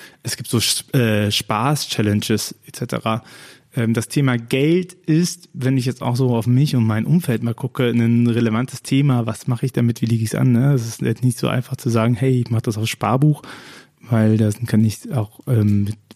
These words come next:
mit der aktuellen Inflationsrate und auch schon davor, also auch mit einer normalen Inflationsrate, auch ziemlich gut verbrennen. Ähm, und dieses Thema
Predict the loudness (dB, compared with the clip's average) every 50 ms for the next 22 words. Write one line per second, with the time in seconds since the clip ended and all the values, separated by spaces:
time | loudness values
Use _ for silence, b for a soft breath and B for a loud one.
0 | _ -12 -10 -10 -10 -10 -12 -4 -2 0 2 2 2 0 0 -2 -4 0 2 2
1 | 2 2 2 0 0 2 2 0 0 0 -2 0 0 2 2 2 0 2 2 4
2 | 4 2 2 0 -4 -6 -6 -8 -8 -6 -4 -2 0 0 0 0 0 0 -2 0
3 | 0 0 -2 -2 -2 -4 -6 -4 -2 -4 -2 0 -2 -2 0 0 -2 -4 -4 -4
4 | 0 0 0 0 0 -8 B B B B B B B B B B B B B B
5 | _ 0 2 2 4 2 0 -2 -4 -4 -4 -4 -2 0 2 2 4 4 4 2
6 | 2 B B B B B B B B -2 0 0 2 2 2 2 2 2 2 0
7 | -2 -6 _ _ _ _ _ _ _ _ _ _ _ _ _ -4 0 0 0 0
8 | -2 -6 _ -20 -20 _ _ _ _ _ _ _ _ _ _ -18 -6 -2 0 0
9 | 0 -2 -2 0 0 2 4 4 2 2 0 -2